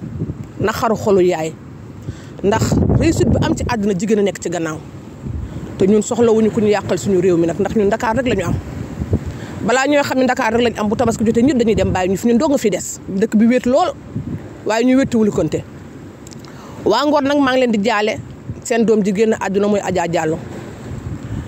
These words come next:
Di ne yaayam na muñ, ndax Yàlla mooy dogal. Te lii amit metti na metti goo xam ne kuñ ne muñalit, da ngay jullit rek war koo wax. Waaye bu dee naqar rek, cri de cœur la, ñun yaay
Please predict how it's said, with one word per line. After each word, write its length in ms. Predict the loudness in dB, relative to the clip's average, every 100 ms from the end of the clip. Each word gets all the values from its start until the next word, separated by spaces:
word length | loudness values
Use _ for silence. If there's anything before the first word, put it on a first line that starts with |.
| -4 -2 -2 -4 -8 -10 -2
Di 120 | 2
ne 160 | 4 6
yaayam 380 | 4 2 0 -2 -10 -18 -18 -18 -16 -18 -18 -18 -4
na 160 | 2 4
muñ, 360 | 4 4 2 -2 -4
ndax 220 | -6 -2
Yàlla 240 | -2 0 -2
mooy 180 | -2
dogal. 260 | -2 -4 -6 -10 -14 -12 -12 -12 -14 -14 -12 -10 0
Te 80 | 2
lii 160 | 4 4
amit 160 | 2 0 -6 -16 -16 -16 -10 -8 -8 -12 -14 -16 -14 -12 -10 -8 -4 0
metti 240 | 2 2 2
na 100 | 4
metti 240 | 2 2
goo 140 | 2 2
xam 180 | 2
ne 80 | 2
kuñ 160 | 4 4
ne 80 | 4
muñalit, 360 | 4 4 2 -2 -12 -12 -4
da 80 | 0
ngay 160 | 2
jullit 220 | 2 2 0
rek 140 | -2
war 140 | -2 -2
koo 180 | -2 -2
wax. 200 | -4 -8
Waaye 220 | -4 -2
bu 120 | 0 0
dee 140 | 2
naqar 280 | 0 -2 -4
rek, 120 | -2
cri 180 | 0 2
de 80 | 2
cœur 200 | 2 2
la, 60 | 4
ñun 140 | 4
yaay 300 | 2 0